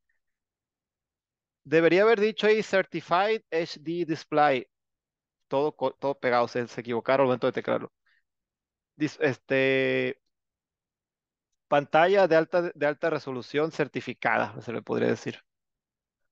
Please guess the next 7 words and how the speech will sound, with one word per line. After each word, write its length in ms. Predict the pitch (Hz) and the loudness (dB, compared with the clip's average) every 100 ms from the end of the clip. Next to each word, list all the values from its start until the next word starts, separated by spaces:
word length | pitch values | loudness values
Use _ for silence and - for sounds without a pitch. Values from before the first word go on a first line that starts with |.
| _ | _
Portable, 560 | - 196 - 208 214 220 | 2 2 4 4 6 4
portátil, 880 | - 160 - 175 185 - 196 202 - _ _ _ | 2 -2 2 0 0 0 -2 -2 -4 _ _ _
color 600 | - 156 175 185 196 180 _ _ _ _ _ | -2 0 2 0 0 -6 _ _ _ _ _
gray, 340 | 127 139 127 | -6 -4 -4
de 140 | 123 127 | -4 -8
color 480 | - 127 143 170 - _ _ _ | -4 -2 -2 -2 -10 _ _ _
gris. 680 | 127 117 123 117 - - - | _ -10 -10 -10 -14 -20 -20